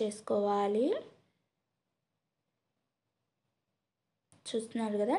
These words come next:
నేను వీడియోలో చూస్తున్న విధంగా చేసుకొని రెండు చేతులతో ఈ విధంగా ఒత్తితే చిప్స్‌లా వస్తాయి. మరీ లావుగా చేసుకుంటే మాత్రం చిప్స్ క్రిస్పీగా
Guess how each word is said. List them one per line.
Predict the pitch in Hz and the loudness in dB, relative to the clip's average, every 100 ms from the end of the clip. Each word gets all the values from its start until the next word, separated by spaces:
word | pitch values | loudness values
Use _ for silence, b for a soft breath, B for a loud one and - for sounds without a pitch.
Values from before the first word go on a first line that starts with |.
| 427 | 2
నేను | 254 214 | 2 2
వీడియోలో | 214 202 202 208 214 | 2 2 0 -2 -2
చూస్తున్న | 208 208 - 208 | -4 -4 -6 -4
విధంగా | 202 208 208 208 - | -2 -2 -2 -4 -6
చేసుకొని | 202 - - 202 339 605 - B B 240 | -8 -6 -4 0 2 2 0 B B 4
రెండు | 233 247 254 | 6 6 6
చేతులతో | 233 220 208 254 370 | 4 2 0 2 4
ఈ | 254 | 6
విధంగా | 214 214 214 208 | 4 2 0 0
ఒత్తితే | 202 220 339 427 - | 2 0 0 -2 0
చిప్స్‌లా | 240 - 226 208 208 | -2 0 2 4 2
వస్తాయి. | 208 - 202 196 202 240 440 480 - - _ _ _ _ _ _ _ _ _ _ _ _ _ _ _ _ 262 | 0 -2 -4 0 2 4 2 0 -12 -20 _ _ _ _ _ _ _ _ _ _ _ _ _ _ _ _ -2
మరీ | 233 208 226 240 220 | 0 6 6 8 6
లావుగా | 202 214 220 233 233 | 4 4 4 2 2
చేసుకుంటే | 220 214 - 226 214 208 | -2 -2 -6 -2 -2 -2
మాత్రం | 202 202 427 415 | -4 -6 -6 -4
చిప్స్ | - 226 226 - | 0 0 -2 4
క్రిస్పీగా | 233 220 - 226 226 | 4 4 4 4 6